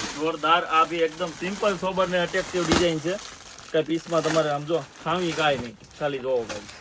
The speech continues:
એકદમ જોરદાર વચ્ચે કળી આપેલી છે, એકદમ કળી સ્ટાઇલનું મસ્ત વર્ક આપેલું છે, એકદમ હેવી તમને લુક આપે ને એવું સ્લીવ્સમાં વર્ક આવશે. બાકી આ જે કળી છે ને એ કળી આખી આખી બતાવો ભાઈ, નિરાત આપણે કાંઈ કામ નથી.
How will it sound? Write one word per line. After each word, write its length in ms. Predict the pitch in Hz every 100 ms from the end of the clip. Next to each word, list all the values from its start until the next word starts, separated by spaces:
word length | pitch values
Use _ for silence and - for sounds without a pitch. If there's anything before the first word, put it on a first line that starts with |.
| - - - - - -
એકદમ 340 | 151 160 170
જોરદાર 400 | 147 160 160 170
વચ્ચે 340 | 143 160 190
કળી 300 | 160 165 170
આપેલી 380 | 170 175 175 165
છે, 140 | 175 202 170 - - -
એકદમ 400 | 165 165 185 180 -
કળી 240 | 170 180
સ્ટાઇલનું 540 | 175 - 175 175 175 170 - 143
મસ્ત 320 | 175 202 -
વર્ક 280 | 175 175 170
આપેલું 340 | 170 175 175
છે, 80 | 175
એકદમ 280 | 170 156 147
હેવી 420 | 135 165 170 139 - _
તમને 220 | 156 156 143
લુક 240 | 156 165
આપે 240 | 180 185
ને 80 | 165
એવું 140 | 160 135
સ્લીવ્સમાં 480 | 147 170 170 180
વર્ક 200 | 170 165
આવશે. 320 | 175 170 185 - - - - -
બાકી 220 | 151 147
આ 160 | 151 160
જે 140 | 165
કળી 300 | 156 170 185
છે 160 | 202 202
ને 160 | 147 - - -
એ 60 | 143
કળી 240 | 170 175
આખી 280 | 165 - 202
આખી 220 | 196 202
બતાવો 320 | 185 175 160
ભાઈ, 140 | 139 135
નિરાત 380 | 156 165 156
આપણે 220 | 151 151 151
કાંઈ 220 | 170 160
કામ 180 | 165 160
નથી. 280 | 170 190